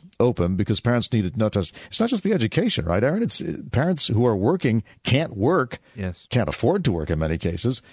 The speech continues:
Speaker 1: if the schools are closed. So there's, they're gonna have to find a successful way of keeping them open. And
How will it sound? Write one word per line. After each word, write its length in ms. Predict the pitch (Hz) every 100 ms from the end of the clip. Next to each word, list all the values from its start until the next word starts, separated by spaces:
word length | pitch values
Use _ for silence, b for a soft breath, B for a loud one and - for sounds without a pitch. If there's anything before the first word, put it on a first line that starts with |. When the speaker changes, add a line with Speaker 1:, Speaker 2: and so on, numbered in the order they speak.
| B
Speaker 1:
if 140 | -
the 100 | 131
schools 360 | - 110 95 92
are 80 | 110
closed. 480 | - 254 101 - - B B
So 160 | - 113
there's, 300 | 107 80 -
they're 280 | - - 98
gonna 200 | 107 110
have 180 | 135 -
to 80 | 107
find 180 | 104
a 60 | 95
successful 580 | - - 120 120 - 98
way 380 | 98 87 87 -
of 320 | 95 82 80
keeping 340 | 117 104 92
them 140 | 87 87
open. 380 | 101 82 90 98
And 360 | 98 95 92